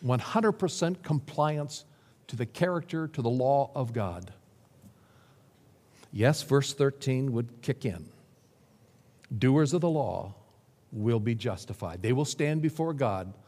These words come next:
holy and clean if you obey it one hundred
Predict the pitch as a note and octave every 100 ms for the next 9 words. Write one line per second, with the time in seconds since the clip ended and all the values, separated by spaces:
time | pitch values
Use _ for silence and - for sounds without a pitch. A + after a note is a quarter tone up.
0 | _ _ - - A#2+ B2+ B2 A#2+ - F#2+
1 | E2 - _ _ _ _ - - _ _
2 | - _ - _ _ _ D3+ E3+ F3+ -
3 | - - - - - - - - - -
4 | - - - D3+ A#2+ G#2 G2 A#2+ B2+ C3+
5 | - - - - G2 F2 - - C3 A#2+
6 | A#2 G#2+